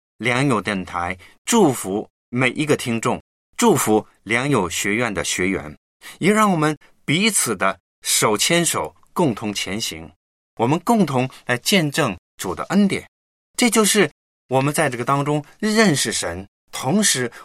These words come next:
我们享受神给我们的各样恩典。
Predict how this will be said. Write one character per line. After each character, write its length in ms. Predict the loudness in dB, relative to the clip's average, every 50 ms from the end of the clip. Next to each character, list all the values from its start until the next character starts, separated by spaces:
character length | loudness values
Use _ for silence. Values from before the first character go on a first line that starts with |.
| -4
我 60 | -2
们 120 | 0 0 2
享 340 | 0 0 0 0 -2 -2 -4
受 280 | -4 -2 -2 -2 -2 -4 -8 -20 -20 -10
神 380 | -6 -4 -2 0 0 0 0 -2
给 100 | -2 -2
我 80 | -2 -2
们 140 | -4 -4
的 100 | -6 -8
各 220 | -8 -4 -2 0 2
样 160 | 2 0 -2 -2
恩 180 | -2 -2 -2 -2
典。 200 | -2 -4 -6